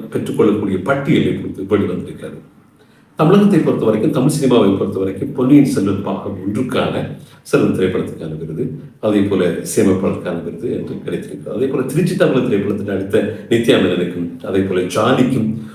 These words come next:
விருது அறிவிக்கப்பட்டிருக்கிறது. சந்தோஷமான விடயம். அதே போல,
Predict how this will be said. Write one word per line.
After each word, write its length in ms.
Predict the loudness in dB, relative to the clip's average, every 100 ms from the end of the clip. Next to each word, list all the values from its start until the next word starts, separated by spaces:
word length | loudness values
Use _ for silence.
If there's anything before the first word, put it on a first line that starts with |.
| -10
விருது 400 | 4 4 4 0 -4 -8 -16 -20 _ -4
அறிவிக்கப்பட்டிருக்கிறது. 1000 | -2 -2 -4 -8 -10 -14 -14 -12 -14 -16 -20 _ _ _
சந்தோஷமான 480 | -16 -8 -6 -6 -8
விடயம். 420 | -10 -14 -18 -20 _ _ _ _ _ _ _ -4
அதே 160 | 2
போல, 220 | 4 4